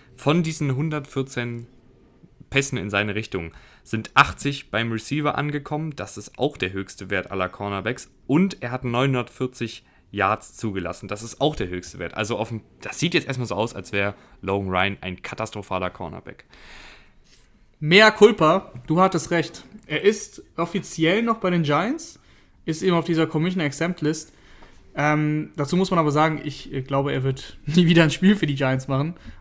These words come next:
Speaker 2: weil ich mir relativ sicher bin, dass die, äh, dass die Anklage gegen ihn hieß, dass er für mehrere Jahre in den Knast kommen kann, wenn es, wenn er quasi, ähm,
Speaker 1: Verurteilt wird.
Speaker 2: verurteilt wird. Und das ist,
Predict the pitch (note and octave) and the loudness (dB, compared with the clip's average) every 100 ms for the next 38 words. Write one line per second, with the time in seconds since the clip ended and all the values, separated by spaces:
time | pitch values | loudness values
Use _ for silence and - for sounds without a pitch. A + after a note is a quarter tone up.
0 | - C#3 C#3 C#3+ C#3 C#3+ - _ _ _ | -6 0 2 4 0 -4 -10 _ _ _
1 | _ _ _ _ _ _ - - - C3+ | _ _ _ _ _ _ -20 -18 -14 -10
2 | C3 C3 E3+ G#3 C#3+ - G#3 E3 C3+ C#3+ | -8 -2 0 0 -2 -2 2 2 2 0
3 | C#3 C#3 C3+ C#3 - - C3+ C3+ C3 - | 0 -4 -4 -8 -8 -4 -2 -2 -6 -6
4 | C#3 C#3 C3+ - F#3 A3 D3+ C#3 C3+ C3+ | -4 -2 -4 -4 -4 -4 -2 -2 -2 -4
5 | C#3 C#3+ C#3+ D3 C#3+ - G3 - - - | -4 -4 -4 -4 -8 -20 -20 -20 -20 -20
6 | - - - - - D3+ E3 G3 - C#3+ | -20 -20 -20 -20 -12 -4 -4 -4 -4 -2
7 | C#3 C3+ C3 - - C3+ F3+ G#3+ C#3+ D3 | 0 0 -2 -8 -4 -2 0 0 0 0
8 | F#3+ C3+ C3+ - - C#3 C#3 C#3 C#3 C3+ | -2 -2 -4 -8 -8 -8 -6 -6 -4 -4
9 | C3 - - - - - C3+ C3+ C#3 C3+ | -6 -10 -20 -20 -20 -8 -4 -2 0 0
10 | C#3 C#3 C3+ C3 B2+ B2+ C3 - - - | 0 -2 -2 -2 -4 -6 -10 -18 -20 -20
11 | - - G2+ G2+ F#2 C3+ C#3+ G3+ E3+ C3 | -20 -10 -8 -8 -6 2 4 6 4 2
12 | C3 C#3 - - - C3 C3 D3+ C#3+ - | 0 0 -4 -12 -6 -4 -2 -4 -6 -8
13 | - | -12